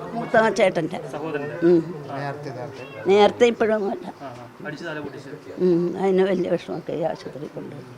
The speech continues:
Speaker 2: എന്തായാലും, ആ, സെലിൻ പറയുന്ന പോലെ വലിയ ശല്യമായിരുന്നു വില്യംസ് കുറയ നാട്ടുകാർക്ക് എല്ലാവർക്കും തന്നെ. സ്വന്തം സഹോദരങ്ങളോട് പോലും വലിയ ശത്രുതയിലായിരുന്നു. സഹോദരൻ്റെ ഒരു മകനെ, പതിനഞ്ച് വയസ്സുകാരനായ മകനെ, ആ, ചുറ്റിക്കൊണ്ട് തലക്കടിച്ച സംഭവം ഉണ്ടായിരുന്നു. അന്ന്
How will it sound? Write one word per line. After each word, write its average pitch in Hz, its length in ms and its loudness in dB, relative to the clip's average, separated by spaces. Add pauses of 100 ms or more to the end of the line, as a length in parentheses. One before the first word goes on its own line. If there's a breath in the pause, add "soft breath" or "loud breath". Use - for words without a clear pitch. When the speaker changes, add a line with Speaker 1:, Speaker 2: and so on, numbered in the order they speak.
(440)
Speaker 2:
എന്തായാലും, 156 300 2 (240)
ആ, 135 40 2 (220)
സെലിൻ 165 340 -2
പറയുന്ന 165 320 2
പോലെ 151 160 2 (160)
വലിയ 156 180 0 (240)
ശല്യമായിരുന്നു 151 600 0 (120)
വില്യംസ് 139 440 -4
കുറയ 139 180 0 (140)
നാട്ടുകാർക്ക് 135 500 -2
എല്ലാവർക്കും 139 480 -2
തന്നെ. 127 180 -6 (160)
സ്വന്തം 151 320 -4
സഹോദരങ്ങളോട് 160 720 0
പോലും 147 280 -2 (400 loud breath)
വലിയ 156 240 2
ശത്രുതയിലായിരുന്നു. 143 680 0 (100)
സഹോദരൻ്റെ 151 460 0
ഒരു 147 60 -4 (100)
മകനെ, 143 360 0
പതിനഞ്ച് 147 340 -4
വയസ്സുകാരനായ 143 440 -2 (100)
മകനെ, 139 240 -4 (460 soft breath)
ആ, 147 40 -8 (100)
ചുറ്റിക്കൊണ്ട് 170 440 -2 (100)
തലക്കടിച്ച 151 680 -4 (280)
സംഭവം 139 360 0
ഉണ്ടായിരുന്നു. 135 360 -2
അന്ന് 190 160 2